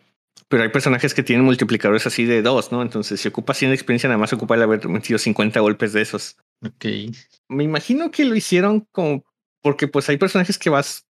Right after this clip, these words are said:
Speaker 1: eh, consiguiendo, mm, pues, ya adelante en la historia, ¿no? Si ellos hubieran pedido la misma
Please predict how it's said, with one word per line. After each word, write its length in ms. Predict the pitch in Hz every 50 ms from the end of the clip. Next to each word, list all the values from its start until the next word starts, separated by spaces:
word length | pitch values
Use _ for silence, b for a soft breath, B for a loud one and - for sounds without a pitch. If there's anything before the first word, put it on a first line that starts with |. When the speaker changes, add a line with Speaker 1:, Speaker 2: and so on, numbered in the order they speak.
| _ -
Speaker 1:
eh, 260 | 135 127 113 110 -
consiguiendo, 520 | _ 131 131 127 - 127 123 131 139 151 147
mm, 640 | 135 127 113 - - 123 123 117 110 107 104 101 95 -
pues, 180 | - 117 - -
ya 220 | 120 117 127 123
adelante 300 | 127 135 135 135 131 -
en 20 | 143
la 60 | 127
historia, 340 | 117 - - 165 196 165 113
¿no? 180 | 120 165 185 - _ _ _ -
Si 140 | - 131 131
ellos 340 | 135 147 175 175 - -
hubieran 380 | - 135 127 131 147 160 165 165
pedido 300 | - 147 135 135 151 160
la 140 | 151 139 127
misma 840 | 117 117 131 143 147 147 - 156 156 151 143 127 113 104 98 -